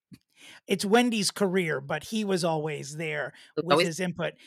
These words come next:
Speaker 1: He was one of the executive producers of the Wendy Williams Show until he was removed from that position. And to what Lisa Marie was just talking about, a bunch of scandal happened at once where he not only had a girlfriend,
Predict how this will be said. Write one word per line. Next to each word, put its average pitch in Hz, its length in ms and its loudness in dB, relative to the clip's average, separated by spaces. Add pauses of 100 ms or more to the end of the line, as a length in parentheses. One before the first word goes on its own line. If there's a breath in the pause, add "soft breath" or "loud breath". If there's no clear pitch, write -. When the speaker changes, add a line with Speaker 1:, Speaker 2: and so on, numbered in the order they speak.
(140 soft breath)
Speaker 1:
He 208 240 -2
was 190 300 2
one 180 160 -2
of 190 80 -4
the 208 60 -4
executive 185 440 -4
producers 185 480 -4
of 170 120 -8
the 175 80 -4
Wendy 170 220 -6
Williams 151 320 -8
Show 165 200 -6
until 156 260 -8
he 165 140 -10
was 151 340 -6 (500 soft breath)
removed 180 800 0
from 165 280 -6
that 127 200 -10
position. 151 560 -12 (440 soft breath)
And 175 420 0
to 185 120 -2
what 185 200 0
Lisa 185 260 -4
Marie 180 240 0
was 190 200 -2
just - 240 -8
talking 170 240 -4
about, 156 220 -4
a 151 100 -10 (100)
bunch 180 220 -6
of 160 100 -6
scandal 160 640 -6 (300 soft breath)
happened 170 360 -6
at 170 140 -8
once 233 480 -2
where 165 480 -4 (200 soft breath)
he 202 220 -6
not 185 220 -2
only 170 520 -4 (460)
had 165 420 -4 (300)
a 160 340 -6 (240)
girlfriend, 151 680 -4